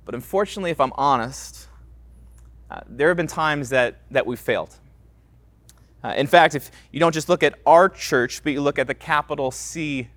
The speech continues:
church, the church collectively in the United States, uh,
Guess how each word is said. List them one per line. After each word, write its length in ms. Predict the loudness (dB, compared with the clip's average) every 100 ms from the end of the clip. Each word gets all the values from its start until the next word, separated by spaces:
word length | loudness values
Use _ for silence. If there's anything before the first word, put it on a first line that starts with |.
| _
church, 500 | -10 -2 -2 -2 -8
the 100 | -10
church 480 | -4 -2 -4 -10 -20 _ -10
collectively 680 | 2 2 2 -4 -2 -2
in 40 | 0
the 80 |
United 280 | 0 0 -2
States, 640 | -6 -2 0 0 -4 -16 -20 -20 -20 -20 -20 _ _
uh, 160 | -12